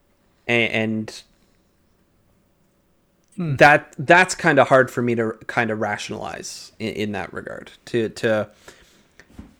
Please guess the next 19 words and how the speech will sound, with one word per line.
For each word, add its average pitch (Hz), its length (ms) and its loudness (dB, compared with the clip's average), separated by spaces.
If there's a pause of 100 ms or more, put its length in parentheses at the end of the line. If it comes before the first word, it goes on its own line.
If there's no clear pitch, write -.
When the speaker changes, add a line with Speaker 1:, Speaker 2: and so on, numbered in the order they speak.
Speaker 1:
to 147 100 0
find 139 380 6
all 139 200 8
the 139 120 2
enjoyment 127 480 2
that 117 120 2
I 107 40 0
used 110 320 -4
to 113 80 2
have. 90 360 -8
Like, 104 200 -10
the, 120 280 4
the, 123 280 4
that 143 420 4
sort 135 200 2
of 120 100 0
magic 117 400 -2
is 107 160 -8
gone 107 600 -4